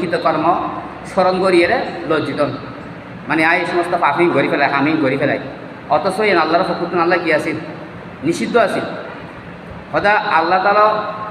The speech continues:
শরম পায়, আরা যেরকমভাবে শরম পায়, বিভিন্ন রকমের হাজে হামে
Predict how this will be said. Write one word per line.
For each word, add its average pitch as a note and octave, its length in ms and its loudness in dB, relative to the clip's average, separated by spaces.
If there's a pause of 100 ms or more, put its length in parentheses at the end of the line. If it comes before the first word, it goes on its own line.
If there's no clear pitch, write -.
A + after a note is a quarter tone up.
(360)
শরম F#3 280 4
পায়, F3 140 4 (720)
আরা D#3+ 240 4
যেরকমভাবে F3+ 480 2
শরম F#3 240 4
পায়, F#3+ 140 2 (720)
বিভিন্ন E3+ 240 0
রকমের F3+ 260 4
হাজে D3 320 0
হামে D3 280 2